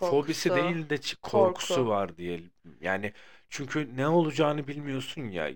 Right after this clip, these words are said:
Speaker 1: Yaşayabilecek miyim? Bu ilişkiyi kaldır-, ya sevgililikte ayrılma modu oluşabiliyor insan ama evlilikte o mod-
Speaker 2: Sevgililikte çok rahat ayrılabiliyorsun.
Speaker 1: Evet.
Speaker 2: Ama evliliği hani, "Hadi ben bitiriyorum." deyip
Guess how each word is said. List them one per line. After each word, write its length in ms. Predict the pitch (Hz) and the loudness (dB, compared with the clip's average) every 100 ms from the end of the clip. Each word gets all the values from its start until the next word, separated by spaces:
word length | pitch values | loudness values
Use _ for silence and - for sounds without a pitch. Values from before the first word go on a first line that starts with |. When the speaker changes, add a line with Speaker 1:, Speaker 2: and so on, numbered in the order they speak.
| - - | -10 -4
Speaker 1:
Yaşayabilecek 800 | 120 110 - 117 107 107 123 120 | 0 2 2 2 0 -4 -4 -4
miyim? 180 | 113 110 | -8 -6
Bu 140 | 107 | -6
ilişkiyi 460 | 107 107 - - 113 | -4 -6 -6 -6 -8
kaldır-, 380 | - 104 101 104 | 0 0 -2 -2
ya 180 | 113 110 - - _ | -2 -2 -12 -20 _
sevgililikte 840 | _ - 156 147 160 156 170 - 190 | _ 0 0 2 -4 -6 -12 0 0
ayrılma 500 | - 123 131 139 165 | 4 4 4 0 0
modu 240 | 151 139 | 0 2
oluşabiliyor 680 | 147 131 117 135 110 120 117 | 2 2 0 0 0 -2 -2
insan 360 | 90 - - 78 | -2 -6 -8 -4
ama 280 | 71 120 113 | -2 -2 0
evlilikte 580 | 123 123 117 131 - 180 | 0 -2 -4 -10 -2 0
o 120 | 165 | 0
mod- 180 | 147 262 269 | 2 2 2
Speaker 2:
Sevgililikte 440 | 262 262 262 - | -6 -8 -8 -10
çok 320 | 302 - 294 269 | -10 -8 -6 -4
rahat 220 | 277 277 | -4 -2
ayrılabiliyorsun. 920 | 233 226 220 226 226 233 220 240 240 - | -2 0 0 -2 -2 -4 -6 -2 -2 6
Speaker 1:
Evet. 540 | 139 101 71 - - _ | 8 8 2 -6 -20 _
Speaker 2:
Ama 340 | - 226 233 226 _ _ _ _ _ _ _ | -12 -8 -8 -8 _ _ _ _ _ _ _
evliliği 580 | 226 233 226 220 226 233 | 0 0 -2 -6 -4 -4
hani, 220 | 208 208 - | -6 -8 -6
"Hadi 220 | 226 196 | -6 -2
ben 220 | 226 214 | -4 -4
bitiriyorum." 580 | 214 - 214 214 202 202 | -12 -6 -4 -4 -6 -10
deyip 180 | 208 | -14